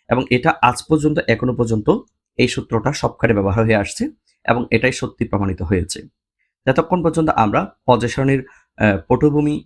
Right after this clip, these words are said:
বা ইতিহাস নিয়ে আলোচনা করেছিলাম, তোমরা তোমাদের বই থেকে একটু করে পড়ে নিতে পারো। আমি just, আহ, একটু সংক্ষিপ্ত আকারে তোমাদের সামনে উপস্থাপন করার চেষ্টা করেছি। এর পরবর্তীতে আমরা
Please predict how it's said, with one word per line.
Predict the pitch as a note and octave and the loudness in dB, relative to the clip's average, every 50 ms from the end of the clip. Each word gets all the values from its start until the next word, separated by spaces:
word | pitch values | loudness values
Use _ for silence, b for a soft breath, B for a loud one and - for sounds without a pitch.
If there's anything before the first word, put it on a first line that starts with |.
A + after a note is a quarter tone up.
| _ - | _ -6
বা | - - - | -6 -4 -4
ইতিহাস | - - D3+ C#3 C#3 C#3+ - - | -2 -2 0 0 0 -2 -2 -2
নিয়ে | B2+ A2 | 0 0
আলোচনা | G2+ G2 - G#2+ G#2+ G#2+ | 0 0 -2 -4 -4 -2
করেছিলাম, | - G2 G2 F#2+ - G#2 C3+ F3+ - - | 0 0 0 0 0 0 0 0 0 -2
তোমরা | - A#2+ A#2 B2 | -2 0 0 0
তোমাদের | A#2+ A2+ G#2+ G#2 G2+ A2 | 2 2 0 0 2 0
বই | G2+ F#2+ G2 G2+ | 0 -2 -2 -4
থেকে | - F#2+ - | -4 -4 -6
একটু | A#2 - - G#2 | -6 -6 -4 0
করে | - D3+ D3 | 2 2 2
পড়ে | D3 - G#2+ G#2 G#2+ | 2 2 0 0 0
নিতে | G#2+ G#2+ A2 | 0 -2 -2
পারো। | - G2 G2+ G#3 A3 - _ _ _ _ - | -2 -2 -2 -2 -4 -6 _ _ _ _ -4
আমি | - A2+ G#2 | -2 -2 2
just, | A2+ C3+ D#3 - - - - _ _ _ _ _ _ - G#2+ | 2 0 0 0 -8 -12 -18 _ _ _ _ _ _ 0 2
আহ, | G#2 G2+ G2+ G2 F#2+ F#2 F2+ - _ _ _ _ - - | 2 2 2 0 -2 -4 -6 -8 _ _ _ _ -4 -4
একটু | B2+ - - | -4 -4 -4
সংক্ষিপ্ত | - - D#3 D3 - E3+ E3 - C3 | -6 -4 -4 -2 -2 -4 -2 0 -2
আকারে | B2 - A#2 A#2 | 0 0 0 -2
তোমাদের | A2+ A2+ G#2+ G2+ G2 | 0 -2 -2 -2 -2
সামনে | - A2 A2 A2+ | -2 -2 -2 -2
উপস্থাপন | - - G2 - - F#2+ F#2+ F#2+ | -2 -4 -6 -4 -4 -4 -4 -4
করার | F#2+ - G2+ G2 - | -2 -2 -2 -2 0
চেষ্টা | - C#3 - - - | -2 -4 -4 -4 -4
করেছি। | - G2 F2 E2+ - - - _ _ _ _ _ _ _ _ _ B B B B _ - | -4 -4 -6 -6 -8 -12 -16 _ _ _ _ _ _ _ _ _ B B B B _ -4
এর | D#3+ D#3 D#3 D3+ | -4 -4 -2 0
পরবর্তীতে | - - E3 D#3+ D#3+ D#3 - D#3 E3 D3+ | 0 0 0 0 -4 -6 -6 0 0 0
আমরা | B2+ A2 A#2+ A#2+ A#2+ | 2 2 0 0 0